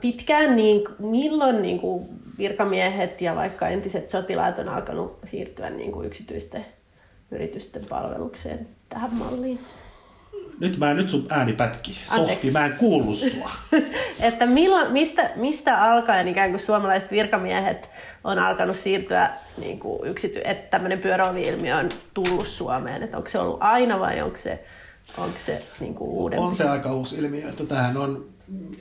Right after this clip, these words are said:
Speaker 2: Jenkeissä on siellä, siellä sun kotikaupungissa se, mikä K Street, missä asuu kaikki, kaikki lobbarit. Et
Speaker 1: Mm.
Speaker 2: siellähän se on se hyvin perinteinen ura, että mennään politiikkaan tai politiikan avustajaksi ja ollaan siellä jokunen tovi ja sitten lähdetään lobbariksi. Ja siellähän se lobbareiden määrä on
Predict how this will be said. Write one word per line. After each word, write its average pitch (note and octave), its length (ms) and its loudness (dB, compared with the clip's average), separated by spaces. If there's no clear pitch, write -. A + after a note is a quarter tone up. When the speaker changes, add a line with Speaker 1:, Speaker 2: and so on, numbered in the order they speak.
Speaker 2:
Jenkeissä C#3 720 0
on B2+ 80 -2
siellä, A#2+ 380 -2
siellä B2+ 280 -2
sun B2+ 180 0
kotikaupungissa A#2 720 -2
se, A2 80 -4
mikä A2 200 -4
K A#2 220 0
Street, - 480 -6
missä G#2+ 340 -4
asuu G#2 260 -4
kaikki, - 360 -8
kaikki A2+ 300 -6
lobbarit. G#2+ 480 0
Et G#2+ 80 -12
Speaker 1:
Mm. - 60 -4
Speaker 2:
siellähän A2 300 -2
se A2+ 120 -2
on A2+ 100 -2
se A#2 100 -4
hyvin C3+ 200 4
perinteinen A#2 540 2
ura, A#2+ 280 0
että A2 200 -6
mennään A#2 280 0
politiikkaan A#2+ 600 0
tai A2 120 -4
politiikan A2+ 420 -4
avustajaksi A#2 600 -4
ja A#2 60 -4
ollaan G#2+ 200 -4
siellä A2 240 -4
jokunen A2 420 -6
tovi G#2 240 -4
ja G2 80 -8
sitten - 240 -8
lähdetään F#2+ 380 -8
lobbariksi. F#2+ 520 -8
Ja F#2+ 100 -8
siellähän G2+ 280 -4
se A2+ 60 -2
lobbareiden G2+ 500 -4
määrä G2+ 300 -4
on G2+ 60 -10